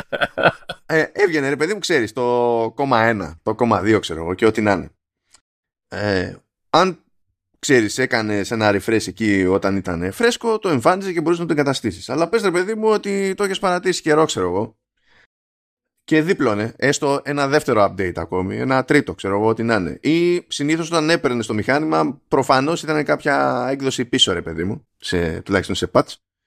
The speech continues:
Και συνήθως εκεί το update σου έβγαζε δύο επιλογές. Σου έβγαζε το, την αμέσως επόμενη έκδοση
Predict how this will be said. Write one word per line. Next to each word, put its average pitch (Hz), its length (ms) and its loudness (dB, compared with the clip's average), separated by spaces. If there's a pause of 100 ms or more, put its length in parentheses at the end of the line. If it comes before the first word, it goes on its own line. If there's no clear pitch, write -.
(720)
Και 135 160 -4
συνήθως 170 440 0
εκεί 156 220 -4
το 170 120 2
update 156 260 2
σου - 100 -4
έβγαζε 175 260 0
δύο 175 160 2
επιλογές. 98 640 0 (380)
Σου - 180 -4
έβγαζε 127 580 2 (880)
το, 135 180 2 (140)
την 123 180 0
αμέσως 131 560 -2
επόμενη 147 500 0
έκδοση 113 640 0